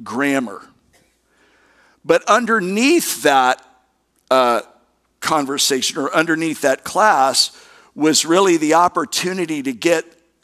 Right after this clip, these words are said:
closer to the actual meaning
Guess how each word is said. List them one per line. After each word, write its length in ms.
closer 1000
to 120
the 260
actual 680
meaning 800